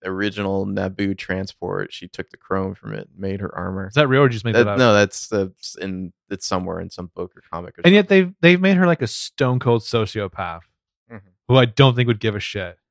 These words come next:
Speaker 1: Yeah.
Speaker 2: Are you getting a cold as we're podcasting?
Speaker 1: Maybe, yeah.
Speaker 2: Okay. Um, so I would say my, my twenty through eleven are kind of haphazard in the ranking.
Speaker 1: Mm-hmm.
Speaker 2: So that don't, don't judge the ranking too much. But nineteen I have C three P O and R two D two.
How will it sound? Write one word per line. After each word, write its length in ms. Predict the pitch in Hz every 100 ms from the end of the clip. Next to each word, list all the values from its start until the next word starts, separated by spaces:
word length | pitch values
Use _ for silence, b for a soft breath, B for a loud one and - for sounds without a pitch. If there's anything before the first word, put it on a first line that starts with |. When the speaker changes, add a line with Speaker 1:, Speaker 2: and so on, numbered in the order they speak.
| _ _ _ _
Speaker 1:
Yeah. 200 | - 50 113 -
Speaker 2:
Are 60 |
you 80 | 151
getting 240 | 202 202
a 60 | 135
cold 340 | - 120 117 -
as 200 | 98 98
we're 80 | 107
podcasting? 480 | 101 98 - 113 -
Speaker 1:
Maybe, 460 | 92 92 87 95 -
yeah. 140 | 95
Speaker 2:
Okay. 260 | 98 98 87 _ _ _ _ _ -
Um, 380 | 143 139 131
so 140 | 139 214
I 120 | 185
would 100 | 220
say 140 | 190
my, 240 | 165 143 135
my 140 | 147 143
twenty 360 | - 185 214
through 560 | 190 151 143 131 123 123 117
eleven 580 | 113 113 110 107 104 -
are 600 | 113 113 110 107 104 107 _ _
kind 220 | - 202 202
of 80 | 143
haphazard 680 | 139 143 - 120 117 110 _
in 160 | 120 110
the 100 | 104
ranking. 800 | 95 90 104 113 127 147 156 156 -
Speaker 1:
Mm-hmm. 220 | 127 107 95
Speaker 2:
So 80 | -
that 200 | 143 135
don't, 340 | - 160 147 127 -
don't 220 | 151 139
judge 260 | 143 117 -
the 160 | 120
ranking 380 | 104 117 117 135
too 100 | 139
much. 160 | 143 -
But 100 | 135
nineteen 360 | 156 170 156 135
I 100 | 113
have 300 | 107 104 98
C 140 | 131
three 180 | 120 123
P 160 | - 107
O 40 |
and 80 | 101
R 100 | 95
two 140 | - 95
D 180 | 101
two. 260 | 92 120